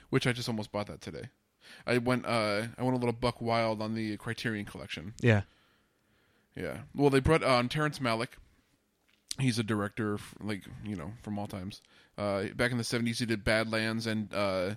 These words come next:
Speaker 1: Days of Heaven, I think it's called. And then he did, um, The Thin Red Line in the nineties. He did, um,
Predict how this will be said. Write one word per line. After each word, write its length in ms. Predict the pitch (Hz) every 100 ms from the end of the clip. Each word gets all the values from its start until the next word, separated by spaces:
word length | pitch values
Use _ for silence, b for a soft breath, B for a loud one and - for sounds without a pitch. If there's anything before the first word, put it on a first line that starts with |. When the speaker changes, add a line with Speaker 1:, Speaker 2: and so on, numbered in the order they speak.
| - b b b b b _
Speaker 1:
Days 220 | 107 120
of 100 | 131
Heaven, 420 | 147 151 180 185 - -
I 40 |
think 120 | 160
it's 80 | 160
called. 340 | - 180 175 196 _ b b b b
And 120 | 123
then 140 | 120 120
he 100 | 127
did, 160 | 120 117
um, 260 | 107 107
The 80 | 110
Thin 260 | - 127 123
Red 140 | 117
Line 440 | 110 107 107 110 127 -
in 140 | 117
the 60 | 120
nineties. 580 | 104 107 107 107 104 - b b b b
He 120 | - 123
did, 200 | 120 113
um, 560 | 107 104 104 104 101